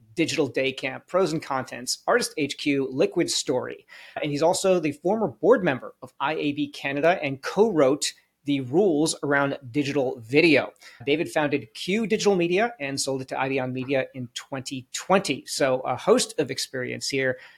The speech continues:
So David, let me kick off by asking the big question. You've grown multiple businesses in the agency and in the digital space, and most people have a challenge running just one. So what's your approach to that? What's made you successful in doing so many different things?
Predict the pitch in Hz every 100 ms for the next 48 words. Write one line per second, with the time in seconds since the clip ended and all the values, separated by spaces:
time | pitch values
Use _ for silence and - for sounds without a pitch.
0 | - - 143 143 127 160 165 160 185 202
1 | 185 170 156 147 143 135 135 139 - 135
2 | 127 123 160 151 151 139 - 131 127 _
3 | - 147 135 151 143 139 156 175 180 190
4 | 151 131 127 - 117 123 - - 127 131
5 | 160 165 151 - 139 123 120 120 117 160
6 | 160 151 - 151 131 131 - - _ 151
7 | 143 139 139 180 - 226 202 196 190 190
8 | - 165 165 - 180 165 165 151 127 131
9 | 143 147 139 135 135 - 123 131 160 -
10 | 135 151 127 117 117 147 131 131 151 131
11 | 165 - - 190 180 165 151 - - 170
12 | 170 - 147 139 151 147 165 151 143 -
13 | - - 143 131 147 151 131 143 135 131
14 | 123 135 131 147 - -